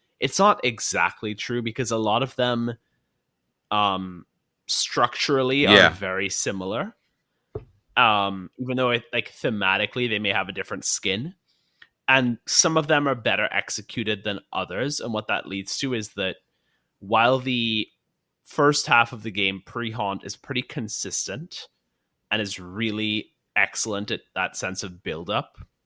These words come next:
Speaker 1: and tension that we talked about, it means that there's a little bit of,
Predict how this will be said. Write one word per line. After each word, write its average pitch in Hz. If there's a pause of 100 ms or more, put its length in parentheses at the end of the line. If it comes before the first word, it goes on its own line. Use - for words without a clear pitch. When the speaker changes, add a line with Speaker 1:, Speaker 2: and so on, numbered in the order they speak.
Speaker 1:
and 107
tension 113
that 101
we 117
talked 120
about, 127 (520)
it 139
means 123
that 117
there's 117
a 107
little 117
bit 117 (200)
of, 95